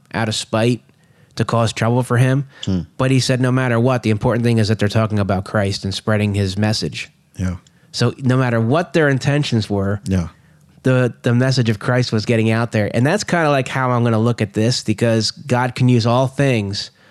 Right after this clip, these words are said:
Speaker 1: to spread his message. So if there's any ill intent or misinformed, infor-, you know, misinformation of any kind,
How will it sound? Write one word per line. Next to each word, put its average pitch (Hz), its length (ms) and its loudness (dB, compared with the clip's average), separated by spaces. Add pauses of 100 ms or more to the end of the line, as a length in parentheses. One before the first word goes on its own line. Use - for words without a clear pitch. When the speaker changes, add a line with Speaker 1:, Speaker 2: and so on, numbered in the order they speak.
(320)
Speaker 1:
to 123 100 0
spread 120 280 -2
his 113 140 0
message. 113 400 0
So 120 280 0
if 175 240 0
there's 147 240 4
any 120 280 2
ill 120 180 2
intent 113 540 0
or 104 340 0
misinformed, 113 840 0
infor-, 104 340 -2
you 117 80 -2
know, 104 360 0 (600)
misinformation 113 760 0
of 104 80 -2
any 104 120 0
kind, 98 400 -4